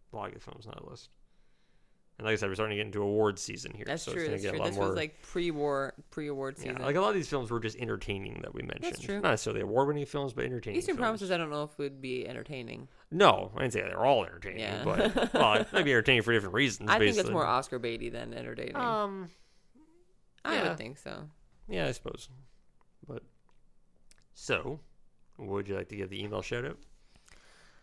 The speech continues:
Speaker 2: If you've seen any of our two thousand seven July to September-ish, maybe-ish
Speaker 1: Yeah, that's what we're saying.
Speaker 2: movies, or if you, we've missed any so far, let us know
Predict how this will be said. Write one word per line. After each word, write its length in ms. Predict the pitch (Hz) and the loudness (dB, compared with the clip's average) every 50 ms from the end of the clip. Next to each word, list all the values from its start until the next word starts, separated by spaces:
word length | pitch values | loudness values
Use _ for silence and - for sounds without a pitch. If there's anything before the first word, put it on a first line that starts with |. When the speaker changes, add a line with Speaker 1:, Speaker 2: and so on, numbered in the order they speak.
| - - - | -2 4 6
Speaker 2:
If 160 | 415 - - | 6 6 6
you've 180 | 214 190 165 | 2 0 0
seen 280 | 170 - 180 175 170 - - - - - | 0 0 0 0 0 -2 -4 -8 -6 -4
any 340 | 170 165 160 165 160 - - | -2 -2 -2 -2 -4 -4 -4
of 220 | 156 156 147 170 | -4 -4 -4 -2
our 300 | - - 147 147 143 143 | -2 -2 -2 0 -2 -4
two 240 | 143 - - - 160 | -4 -6 -6 -6 -4
thousand 360 | - 165 147 147 151 156 151 | -2 0 0 0 -2 -4 -6
seven 560 | - - - - 160 151 151 147 143 143 151 | -6 -4 0 2 2 4 4 2 2 2 2
July 600 | 156 151 160 156 156 160 160 160 160 160 160 165 - | 4 4 4 6 6 6 6 6 4 4 2 0 -2
to 340 | - - 147 143 143 143 139 | -4 -2 -2 0 0 -2 -2
September-ish, 1160 | 147 - 196 202 - 233 254 277 311 320 - - 403 453 539 539 - - - - - - - - - - | -4 -4 -6 -2 -2 0 0 2 2 2 4 4 6 6 6 4 2 -2 -8 -8 -10 -12 -14 -16 -8 -4
maybe-ish 500 | 359 403 440 440 494 494 480 508 523 - 453 480 539 | -2 -2 0 0 0 0 0 -2 -4 -4 -2 0 0
Speaker 1:
Yeah, 60 | 571 | 0
that's 160 | 403 339 - | 0 -2 -4
what 60 | - - | -6 -8
we're 40 | 104 | -8
saying. 240 | - 101 92 95 98 | -8 -10 -12 -6 0
Speaker 2:
movies, 540 | - 339 359 381 403 453 480 508 494 - - - | 2 4 6 6 6 6 4 4 2 -2 0 2
or 260 | - 185 185 196 196 | 6 8 8 8 6
if 160 | 202 196 - | 6 2 0
you, 160 | 190 175 170 | -2 -2 -2
we've 240 | 165 175 196 196 170 | 0 2 2 2 2
missed 300 | 156 135 143 214 214 - | 4 4 4 4 6 4
any 180 | 226 233 226 240 | 2 2 2 4
so 180 | - 247 233 | 4 4 2
far, 600 | 233 - - 240 233 233 233 226 226 226 226 233 - - - - - - - | 4 4 4 6 6 6 6 6 6 6 4 2 0 -6 -16 -20 -20 -12 -6
let 260 | - 131 135 127 127 | 0 4 4 6 6
us 160 | 147 208 - | 4 4 4
know 220 | 262 330 403 381 | 4 2 2 2